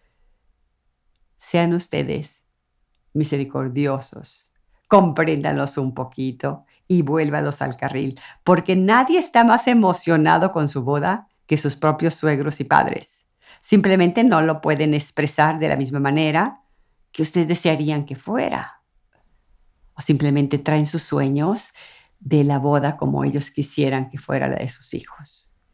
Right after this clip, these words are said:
Pero hablando, siempre nos entendemos mejor. Y escuchándonos, nos sentimos más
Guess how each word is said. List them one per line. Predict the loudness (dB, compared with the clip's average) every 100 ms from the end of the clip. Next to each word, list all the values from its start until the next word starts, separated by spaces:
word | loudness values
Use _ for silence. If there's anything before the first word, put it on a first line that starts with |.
| _ _ _
Pero | -8 -6 -6 -2
hablando, | -2 -2 -4 2 4 4 0 -2 -2 2 2 0 -4 _ _ _ _
siempre | -8 0 0 0 -2
nos | -4 -6
entendemos | -8 -8 -8 -8 -10 -10 -10
mejor. | -12 -12 -16 -16 -20 _ _ -14 2
Y | 6 8
escuchándonos, | 6 0 -2 -2 2 4 4 4 0 -2 -4 -8 -20 _ _ _ _
nos | -6 -2
sentimos | -2 -2 -2 -2 -4 -4
más | 0 2 2 2 0 -6 _